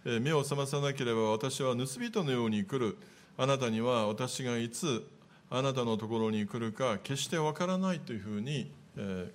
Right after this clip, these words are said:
ー、あ、書かれてあります。私たち、あの、この緊張感も同時に、あの、生活の中で持って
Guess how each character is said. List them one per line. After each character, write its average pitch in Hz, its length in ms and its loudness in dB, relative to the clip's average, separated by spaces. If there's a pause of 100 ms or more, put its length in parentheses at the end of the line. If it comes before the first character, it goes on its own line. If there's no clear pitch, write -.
(800)
ー、 95 180 -2
あ、 - 80 -8
書 117 100 -2
か 113 120 0
れ 101 100 0
て 123 360 -2 (140)
あ 120 80 -4
り 110 100 -4
ま 107 120 -4
す。 - 200 -12 (340)
私 127 200 -6
た 127 80 -6
ち、 110 380 -4 (920)
あ 113 60 -6
の、 107 200 -4
こ 156 200 -4
の 170 140 0
緊 180 280 0
張 226 240 -2
感 131 280 0
も 131 220 0
同 131 300 0
時 208 140 -2
に、 196 220 0 (200)
あ 165 60 -4
の、 107 420 -2
生 135 180 -2
活 139 200 -2
の 139 160 -2
中 139 220 -2
で 110 180 0
持 98 180 0
っ - 20 -6
て 120 460 0